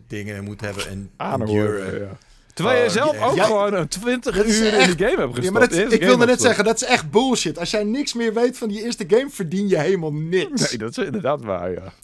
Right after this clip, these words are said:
Speaker 2: Hoe kan je dit nou, hoe kun je dit nou uit je fucking... Heb je het
Speaker 3: Ja.
Speaker 2: een soort van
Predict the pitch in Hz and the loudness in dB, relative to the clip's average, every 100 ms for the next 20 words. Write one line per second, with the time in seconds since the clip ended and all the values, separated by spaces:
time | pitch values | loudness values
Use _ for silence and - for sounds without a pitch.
0 | - - 123 - 208 202 208 208 202 190 | -20 -10 -8 -4 0 2 2 0 0 0
1 | 180 - - 190 233 233 233 220 220 208 | -2 -8 -8 -4 -2 -2 0 0 0 0
2 | 208 220 208 220 220 202 185 - - _ | -2 -6 -8 -8 -4 -2 -2 -4 -20 _
3 | _ - 135 220 240 233 226 254 - 233 | _ -6 -4 -2 -4 -4 -2 -4 -2 0
4 | 214 202 | 0 -2